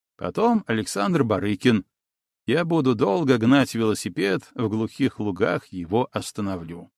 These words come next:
Нарву цветов — и подарю букет той девушке, которую люблю".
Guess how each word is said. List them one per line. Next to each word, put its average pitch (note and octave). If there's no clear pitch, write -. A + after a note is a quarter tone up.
Нарву G2+
цветов — -
и G#3+
подарю D3+
букет C#3+
той G#2
девушке, E3
которую A2
люблю". D#2